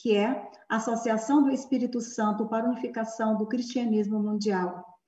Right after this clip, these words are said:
e seu estabelecimento em uma pequena casa alugada em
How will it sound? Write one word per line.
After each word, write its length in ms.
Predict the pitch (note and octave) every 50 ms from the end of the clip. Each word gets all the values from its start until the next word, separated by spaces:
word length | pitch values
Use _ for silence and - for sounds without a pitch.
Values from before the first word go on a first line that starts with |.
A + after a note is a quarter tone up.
| _ _ _ _ -
e 80 | A#3+
seu 240 | A3+ - C#4+ C4 B3+
estabelecimento 1040 | C4 B3+ - C#4 A#3+ C4 C4 C4 C4 - - - B3+ A#3 A3+ A3+ A#3 A#3+ B3 A3+ B3
em 120 | A#3 A3+
uma 180 | A3+ A#3 A#3 A3+
pequena 540 | - A3 A3 - - D4 C4+ C4+ C#4 C4+ -
casa 340 | - B3 A#3 A#3+ A#3 A#3+ A#3+
alugada 720 | A#3+ A#3+ G#3+ A#3 A3 G#3+ G#3+ G#3+ G#3 G3+ A3 A3 A3+ - - - _ _ _ _ _ _ _ _ -
em 560 | - G#3+ A3 A3 A3+ A3 G#3+ G3 G3 G3 -